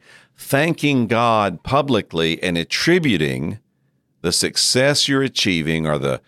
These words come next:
accomplishments you have done to God, so that you say things like,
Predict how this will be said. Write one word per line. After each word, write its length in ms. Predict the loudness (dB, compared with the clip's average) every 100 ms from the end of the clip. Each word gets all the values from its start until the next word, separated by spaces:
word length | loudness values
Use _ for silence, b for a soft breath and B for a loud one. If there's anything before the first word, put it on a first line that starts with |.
| b
accomplishments 960 | -10 -4 -2 0 -2 -4 -2 -4 -4 -4
you 160 | -2
have 340 | 0 -2 -2 -4
done 460 | -4 -2 -4 -6 -10 _ _ _ _ _ _ _ -6
to 160 | -4
God, 520 | 0 0 0 -4 _ _ _ _ _ _ _ _ _ _
so 320 | -2 2 4
that 320 | 4 2 0 _ _ _ _
you 160 | -2 0
say 300 | 2 2 2
things 400 | 0 0 0 -2
like, 360 | -2 -2 -4